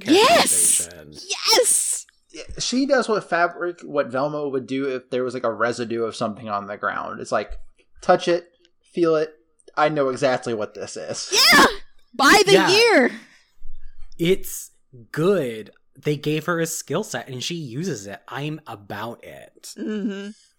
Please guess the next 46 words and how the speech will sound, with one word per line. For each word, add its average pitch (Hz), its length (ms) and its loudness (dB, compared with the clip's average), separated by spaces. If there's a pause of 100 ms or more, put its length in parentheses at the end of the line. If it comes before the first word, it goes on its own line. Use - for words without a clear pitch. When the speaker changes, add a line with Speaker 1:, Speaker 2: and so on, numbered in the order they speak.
Speaker 3:
You 135 160 -6
should 147 180 -8
probably 117 360 -2
watch, 104 360 -4 (440)
uh, 101 260 -4
Velma 104 340 -6
and 104 120 -12
Daphne, 107 520 -10 (200)
or 110 120 -8
Speaker 1:
Oh, - 60 -4
I - 0 -
Speaker 3:
Daphne 233 200 4
and 214 80 2
Speaker 1:
need 240 100 6
to - 20 2
Speaker 3:
Velma, - 120 -4 (100)
Speaker 1:
still 339 100 0
Speaker 3:
whichever 101 180 -6
it's - 120 -12
called. - 220 -8 (800)
Speaker 1:
I 220 60 -8
need 226 140 -2
to 240 80 0
still 220 240 -2
sit 202 220 -4
and 151 100 -4
Speaker 2:
Ye- 175 40 -8
Speaker 1:
watch 175 240 -10
it. 170 200 -6 (840)
Speaker 2:
Yeah, 135 640 -4
I 120 120 -12 (360)
am 104 460 -14
very 107 360 -12
excited 90 380 -16
for 92 120 -20
that. 78 340 -20 (320)
Speaker 3:
Van 151 240 -4
Helsing 147 400 -4
says 113 560 -2
that, 107 300 -4 (420)
"Yeah, 170 320 2
those 165 240 -6
are 160 80 -6
the 147 100 -8
newer 135 260 -4
ones, 127 420 -8